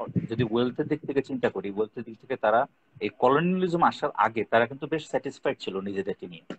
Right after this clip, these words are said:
কারণ তারা অনেক product তারা তৈরি করতো, যে প্রোডাক্টগুলো তারা Middle ইস্টে, ইউরোপে বিক্রি করে, আহ, they made a lot of money, হ্যাঁ, যেটার কারণে এই এলাকাগুলোকে কিন্তু rest of the world, মানে Europe আর Middle ইস্টে তারা কিন্তু সবাই কিন্তু দেখেছে যে এটাই হচ্ছে গিয়ে সেই gold mine,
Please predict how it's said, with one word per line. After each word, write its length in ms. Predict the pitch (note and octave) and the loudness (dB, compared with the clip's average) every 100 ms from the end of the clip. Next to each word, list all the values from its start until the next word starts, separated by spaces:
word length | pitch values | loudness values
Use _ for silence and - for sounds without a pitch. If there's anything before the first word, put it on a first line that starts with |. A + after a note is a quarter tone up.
| - _ | -18 _
কারণ 180 | A2 B2 | 0 4
তারা 180 | B2+ C3 | 6 6
অনেক 240 | A#2+ C3+ - | 6 4 2
product 300 | B2 C3 - | 4 4 4
তারা 140 | C3 | 2
তৈরি 220 | B2 B2+ A2+ | 2 -2 -2
করতো, 240 | A2+ A2 | -4 -4
যে 160 | G2+ A2+ | -2 0
প্রোডাক্টগুলো 500 | A2+ A2 G#2+ - A2 | 2 0 -2 -6 -2
তারা 200 | A2 G#2 | 2 2
Middle 280 | G#2+ G#2 | 0 -4
ইস্টে, 280 | A2+ - A#2+ | -6 -2 0
ইউরোপে 360 | A2 G#2+ A2 A#2 | 2 0 0 -4
বিক্রি 240 | A#2+ - | -4 -4
করে, 220 | A2+ D#3+ - | -2 -2 0
আহ, 600 | - - _ - G2+ G2 G2 | -2 -2 _ -4 -2 -2 -2
they 120 | A2+ | 0
made 160 | A#2+ A#2+ | 0 2
a 120 | B2+ | 0
lot 100 | C#3 | 0
of 100 | C#3 | 0
money, 200 | D3+ C3+ - _ _ | 0 -2 -10 _ _
হ্যাঁ, 200 | - - - _ - - | -12 -12 -12 _ -20 -10
যেটার 280 | B2 C#3 | -2 0
কারণে 380 | D3 D3 D3+ A2+ - - - - | 4 2 2 -2 -6 -16 -20 -4
এই 140 | C3+ D3 | 4 6
এলাকাগুলোকে 600 | D3+ D#3 D3+ D#3 D#3+ E3+ | 6 4 2 2 0 -2
কিন্তু 460 | F3 E3 D#3+ C#3+ - _ | -4 -2 0 0 -4 _
rest 200 | A#2 A2+ | 0 2
of 120 | - | 2
the 120 | - B2+ | 2 4
world, 220 | G#2+ F#2+ | 4 2
মানে 260 | G#2+ G#2+ G#2 | 0 0 0
Europe 420 | A2+ A#2+ - - | 2 2 2 0
আর 140 | A2 | -2
Middle 260 | G#2+ G#2+ A2+ | 0 0 0
ইস্টে 240 | - A#2 - | -2 -6 -2
তারা 160 | A#2+ G#2+ | 0 2
কিন্তু 160 | A#2+ A2+ | -2 -4
সবাই 220 | A2 A2 | 0 -2
কিন্তু 180 | A#2 A2 | -4 -4
দেখেছে 360 | G#2 A2 - | -2 -2 -4
যে 180 | G#2 F2+ | -4 -4
এটাই 180 | G#2 C3 | -2 -4
হচ্ছে 280 | B2+ - C3+ | -4 -4 0
গিয়ে 200 | C3+ D#3 - - C3 - | 2 2 -2 -2 -8 -2
সেই 160 | A#2+ | 0
gold 300 | - C3 C3 | 4 2 4
mine, 220 | A3 E2 | 0 0